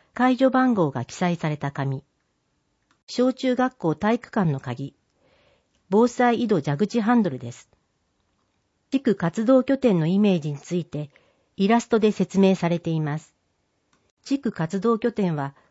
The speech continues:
各地区コミュニティセンターで防災ボックスが設置されています。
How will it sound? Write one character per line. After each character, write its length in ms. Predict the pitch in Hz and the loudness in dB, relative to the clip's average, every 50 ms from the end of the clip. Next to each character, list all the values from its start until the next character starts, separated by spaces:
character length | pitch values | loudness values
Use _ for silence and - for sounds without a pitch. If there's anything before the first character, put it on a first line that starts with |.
| _ _ - | _ _ -6
各 260 | - 294 294 - 262 | -4 -4 -2 -2 -4
地 140 | - - - | -8 -8 -8
区 140 | - 165 151 | -6 -6 -6
コ 140 | - - 156 | -2 0 2
ミ 100 | 175 196 | 4 4
ュ 20 | |
ニ 140 | 208 214 208 | 4 4 2
テ 120 | - 214 | 0 -2
ィ 80 | 208 202 | -4 -2
セ 160 | - 208 202 | 0 0 0
ン 80 | 202 185 | 0 0
タ 180 | - 165 151 | -2 -4 -6
ー 40 | 147 | -6
で 200 | 143 143 139 - _ _ _ _ _ - | -8 -10 -12 -12 _ _ _ _ _ -6
防 160 | 175 214 254 | -4 -2 -2
災 240 | 254 - 269 262 262 | 0 0 0 0 2
ボ 100 | 262 294 | 2 0
ッ 40 | 285 | -2
ク 120 | - - | -4 -8
ス 80 | - - | -12 -6
が 160 | - 135 143 | -6 -6 -6
設 240 | - - 156 143 - | -6 -6 -8 -8 -8
置 100 | - - | -10 -8
さ 120 | - 175 | -6 -6
れ 100 | 160 160 | -6 -6
て 120 | 151 156 143 | -6 -8 -8
い 80 | 135 | -6
ま 160 | 135 127 117 | -6 -8 -8
す。 180 | 135 - - _ | -10 -12 -18 _